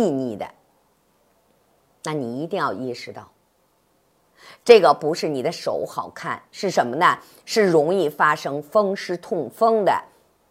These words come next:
一个表现。所以我们在生活当中发现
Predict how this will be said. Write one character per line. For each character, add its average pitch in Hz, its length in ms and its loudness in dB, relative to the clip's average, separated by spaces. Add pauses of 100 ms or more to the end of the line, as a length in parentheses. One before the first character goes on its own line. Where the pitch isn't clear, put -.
(240)
一 135 80 -6
个 120 100 -6
表 107 220 -12
现。 95 240 -16 (1600)
所 185 140 4
以 196 80 8
我 180 140 8
们 135 120 -4
在 165 160 2
生 165 200 -6
活 160 120 -8
当 147 220 2
中 143 180 -2
发 165 200 0
现 160 240 -6